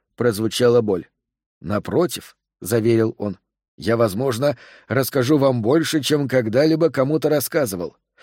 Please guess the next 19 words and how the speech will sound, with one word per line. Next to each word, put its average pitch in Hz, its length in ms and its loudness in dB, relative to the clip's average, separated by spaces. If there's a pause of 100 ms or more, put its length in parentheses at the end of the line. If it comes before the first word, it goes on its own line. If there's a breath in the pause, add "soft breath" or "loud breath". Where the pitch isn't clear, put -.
(120)
Вопрос 139 460 2
только, 151 420 2 (340 soft breath)
почему?» 165 580 0 (640)
«Что - 640 -8 (100)
почему?» 113 440 -4 (680)
«Почему 127 520 2
мы 92 260 -4
доверяем 120 640 2
друг 104 200 -4
другу? 90 300 -8 (600)
Вы 120 180 0
видите, 123 480 0 (320 soft breath)
как 135 180 -2
незнакомый 139 680 2
человек 110 500 0
вламывается 135 760 2
в 104 40 -12
чужой 110 380 -2
дом, 107 300 -2